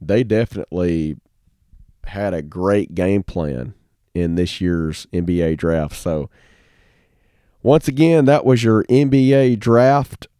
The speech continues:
summary. And we will definitely see which of these guys end up having a, a great career, quite possibly in the N B A.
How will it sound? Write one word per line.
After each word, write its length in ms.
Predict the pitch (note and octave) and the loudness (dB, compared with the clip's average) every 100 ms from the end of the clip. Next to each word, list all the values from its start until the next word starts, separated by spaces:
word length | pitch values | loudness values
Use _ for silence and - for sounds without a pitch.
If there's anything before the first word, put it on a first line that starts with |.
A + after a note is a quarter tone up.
| _ _ _ _ _ _ _ _ - | _ _ _ _ _ _ _ _ -14
summary. 640 | - C#3 D3 D#3 D#3+ D#3+ - _ _ _ _ _ _ _ _ _ _ _ _ _ _ _ _ _ _ _ - | -2 2 4 2 2 -2 -6 _ _ _ _ _ _ _ _ _ _ _ _ _ _ _ _ _ _ _ -4
And 640 | G2+ F#2+ F2+ E2+ E2 E2+ - | 0 0 0 0 -2 -6 -4
we 320 | G2 A2 C3 | 0 2 2
will 180 | A#2+ G#2 | 2 2
definitely 680 | G2 B2 - - - A2+ A2+ | 2 2 0 -8 -2 -2 -2
see 720 | - B2+ C3+ C3 C3 B2+ A#2 _ _ _ _ _ _ _ _ _ _ _ _ - _ _ _ _ _ - - | -2 0 2 2 0 -4 -8 _ _ _ _ _ _ _ _ _ _ _ _ -20 _ _ _ _ _ -20 -18
which 640 | - G#2 A#2+ C#3 - - - | -6 2 4 4 0 -6 0
of 160 | A#2+ | 0
these 260 | A2 B2+ A#2 | 2 2 0
guys 680 | B2 A#2 B2+ C3+ B2+ A2 - | 2 2 4 2 2 -2 -2
end 260 | A2 A#2 A#2 | 0 2 0
up 180 | A#2 | 0
having 360 | A#2 A#2+ A#2+ A2 | 0 0 0 0
a, 80 | G2 F#2 - | -2 -4 -6
a 100 | G2 | -4
great 340 | F2+ G2+ B2+ | 0 0 0
career, 540 | - B2 A#2 B2 D3 A#2+ | -2 0 0 0 -4 -6
quite 340 | - G#2+ - | -2 -2 -2
possibly 480 | - F#2+ F#2+ - G2 | -4 -6 -6 -6 -4
in 80 | F#2+ | -2
the 160 | F#2+ | 0
N 100 | G#2+ | 0
B 200 | G2+ G2 | 0 0
A. 280 | G#2 F2 E2+ | 0 -4 -8